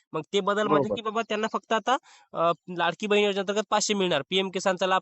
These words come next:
Speaker 1: तर,
Speaker 2: बरोबर.
Speaker 1: अ, त्यांना जो आहे शेतकऱ्यांप्रमाणे तो मिळणार, परंतु याच्यामध्ये थोडेफार
Speaker 2: बरोबर.
Speaker 1: बदल झालेत. तर ते एक
Speaker 2: हो.
Speaker 1: महत्त्वाचा बदल.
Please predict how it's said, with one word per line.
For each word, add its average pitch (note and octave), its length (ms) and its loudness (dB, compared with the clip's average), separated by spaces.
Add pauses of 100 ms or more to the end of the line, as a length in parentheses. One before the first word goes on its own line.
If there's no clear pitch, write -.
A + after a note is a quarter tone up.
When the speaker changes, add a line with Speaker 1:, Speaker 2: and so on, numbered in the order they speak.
Speaker 1:
तर, - 80 2
Speaker 2:
बरोबर. - 300 -6
Speaker 1:
अ, F3 80 -2
त्यांना F3+ 260 2
जो F3 200 -4
आहे F#3+ 280 2
शेतकऱ्यांप्रमाणे F3+ 760 -2
तो F3+ 80 -2
मिळणार, F3 380 -4
परंतु D#3 220 -6
याच्यामध्ये E3+ 340 -4
थोडेफार E3+ 240 -2
Speaker 2:
बरोबर. F#3+ 160 0
Speaker 1:
बदल G#3 140 0
झालेत. B2+ 220 -4 (400)
तर E3+ 80 -2
ते G3 140 0
एक F#3+ 140 0
Speaker 2:
हो. - 0 -
Speaker 1:
महत्त्वाचा F3 360 0
बदल. D#3 300 0